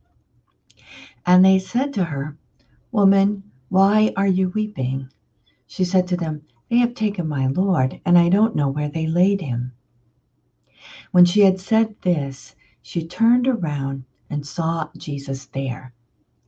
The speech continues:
but did not know it was Jesus. Jesus said to her, "Woman, why are you weeping? Whom are you looking for?"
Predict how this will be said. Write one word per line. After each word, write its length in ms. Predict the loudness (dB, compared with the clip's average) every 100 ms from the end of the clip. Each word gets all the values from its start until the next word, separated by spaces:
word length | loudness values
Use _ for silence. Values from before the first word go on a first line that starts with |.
| _ _ _
but 220 | -2 -2 -4 _ _ _ _ -2
did 260 | 0 0 0
not 260 | 0 0
know 360 | -2 -2 -2 -4
it 160 | -8 -8
was 200 | -10 -10
Jesus. 720 | -6 -6 -6 -12 -20 -20 -20 _ _ _ _ _ _ _ _ _ _ _ _ -2
Jesus 420 | 2 4 2 -4
said 240 | -2 -4
to 80 | -2
her, 160 | -6 -6
"Woman, 500 | 0 4 4 4 0
why 280 | -2 -2 -2
are 80 |
you 160 | -2 -4
weeping? 500 | -4 -4 -4 -6 -8 _ _ _ _
Whom 240 | 2 2
are 160 | 4 4
you 180 | 4 0
looking 380 | -4 -2 -4 -4
for?" 380 | -8 -6 -8